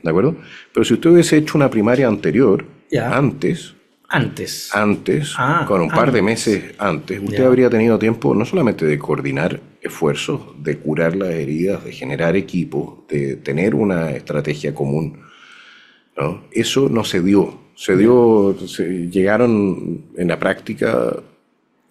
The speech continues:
Speaker 1: una acción de paracaidismo, porque una vez que gana José Antonio, yo lo vi en, en, en
Speaker 2: Sí.
Speaker 1: el Partido Republicano, eh, cae prácticamente todo Chile Vamos a participar de la, de la elección de José Antonio, pero ahí lo,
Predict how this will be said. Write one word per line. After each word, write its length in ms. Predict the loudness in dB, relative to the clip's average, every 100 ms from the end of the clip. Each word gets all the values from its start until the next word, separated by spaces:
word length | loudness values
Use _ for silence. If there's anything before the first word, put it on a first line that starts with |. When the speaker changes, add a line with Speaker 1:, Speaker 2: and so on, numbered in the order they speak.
| -8
Speaker 1:
una 320 | -2 0 0
acción 320 | -2 -2 0 2
de 100 | 2
paracaidismo, 960 | 0 0 0 2 2 2 2 0 0
porque 240 | -4 -4 -2
una 200 | 0 0
vez 100 | -2
que 140 | -4
gana 200 | -2 -2
José 220 | -4 -4
Antonio, 480 | -6 -2 -2 0 -2
yo 180 | -2 -2
lo 160 | 0
vi 220 | 0 2 0
en, 140 | -2 -4 -6 -10 -8
en, 60 |
en 160 | -8 -8
Speaker 2:
Sí. 220 | -2 0
Speaker 1:
el 40 |
Partido 280 | 0 0 0
Republicano, 560 | 2 2 0 2 0 -2 -8 -20 -20 -20 -20 -6
eh, 260 | -4 -4
cae 240 | -2 0 2
prácticamente 880 | 0 -2 -2 -2 0 2 4 2 0
todo 260 | 2 0
Chile 220 | 0 -2
Vamos 360 | 2 2 0 -2
a 80 | -4
participar 600 | -4 -4 -6 -2 0 2
de 120 | 2
la, 360 | 2 4 4 2
de 120 | 2
la 240 | 0 2 0
elección 480 | 0 -4 -2 0 0
de 60 |
José 240 | 0 -2 -4
Antonio, 320 | 0 0 2
pero 180 | 0 0
ahí 240 | 2 2
lo, 240 | 0 -4